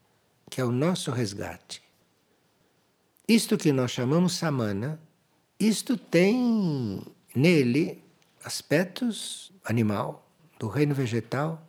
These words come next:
do reino mineral. De forma que na mesma adoração, você pode estar fazendo um quádruplo trabalho. Não um trabalho, quatro. Na mesma adoração,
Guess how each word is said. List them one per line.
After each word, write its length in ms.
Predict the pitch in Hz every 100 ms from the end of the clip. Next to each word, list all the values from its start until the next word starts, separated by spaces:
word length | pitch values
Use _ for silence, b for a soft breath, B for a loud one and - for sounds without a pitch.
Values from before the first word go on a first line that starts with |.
| _
do 100 | -
reino 260 | 110 135 139
mineral. 500 | 135 123 107 95 - _ _ _ _ _ _ _ _ _ B B B B B
De 100 | 151
forma 320 | 156 269 247
que 160 | - 180
na 160 | 170
mesma 640 | 156 160 247 254 180 160 143
adoração, 920 | 127 127 117 - - 190 226 269 254 - _ _ b b
você 280 | 143 160 190
pode 300 | 226 240 208
estar 200 | - 180
fazendo 640 | - 131 180 240 214 196
um 200 | 160 139 - _ _ -
quádruplo 760 | 180 208 196 131 113 - 104 92
trabalho. 680 | - 85 76 78 - - _ _ _ _ _ -
Não 240 | 190 202
um 140 | 170
trabalho, 480 | 147 139 110 101 98
quatro. 600 | - - 165 - - - - _ _ _ _ -
Na 140 | 127
mesma 440 | 131 165 175 156
adoração, 540 | 123 117 98 87 -